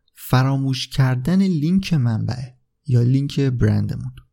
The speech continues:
سایت‌های بزرگ و معتبر مثل همون ویکی‌پدیا یا، اه، سایت‌های خبری که مثال زدم، این سایت‌ها کلی لینک دارن و همیشه بخش قابل توجهی از لینک‌هاشون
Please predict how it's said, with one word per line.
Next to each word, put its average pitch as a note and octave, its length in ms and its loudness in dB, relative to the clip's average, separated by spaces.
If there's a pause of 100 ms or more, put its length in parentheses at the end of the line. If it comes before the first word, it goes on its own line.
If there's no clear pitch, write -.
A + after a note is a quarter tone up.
(840)
سایت‌های C#3+ 500 2
بزرگ D3 360 2
و E3+ 60 2
معتبر A2+ 560 2
مثل A#2+ 260 0
همون B2+ 240 0
ویکی‌پدیا A#2 720 -2
یا، A2+ 460 -4 (320)
اه، A2 220 0
سایت‌های A#2 340 0
خبری A#2 380 0
که C3+ 120 0
مثال A2 320 0
زدم، A2+ 520 -2 (540)
این G3+ 160 0
سایت‌ها B2+ 760 -2
کلی G#3 320 0
لینک E3+ 380 -2
دارن G#2+ 480 -2 (300)
و A#2+ 80 2
همیشه C#3 640 -2
بخش D3+ 420 -4
قابل B2 440 2
توجهی A#2+ 640 0
از E3 180 -4
لینک‌هاشون A#2 680 0